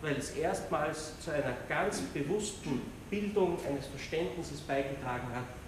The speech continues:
was wir eigentlich tun. Äh, bei uns im Senat der Wirtschaftsgesetze, Weitergabe und Dritte machen wir nicht, sagt er, „Verschickt sie einen Newsletter,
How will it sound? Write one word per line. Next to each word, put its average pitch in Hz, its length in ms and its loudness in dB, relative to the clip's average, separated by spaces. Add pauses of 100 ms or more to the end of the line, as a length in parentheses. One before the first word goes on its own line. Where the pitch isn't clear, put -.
(340)
was 139 260 2
wir 120 80 6
eigentlich 107 440 -2 (120)
tun. 165 240 4 (1400)
Äh, 151 140 2
bei 156 100 2
uns 185 160 4
im 160 120 -2
Senat 143 360 4
der 139 80 2
Wirtschaftsgesetze, 131 640 -2 (100)
Weitergabe 113 480 -4
und 101 120 -4
Dritte 120 360 -4
machen 110 440 -2
wir 131 80 0
nicht, 139 140 0 (640)
sagt - 200 -4
er, - 60 -6
„Verschickt - 360 -8
sie 135 120 2
einen 135 120 0
Newsletter, 123 540 -2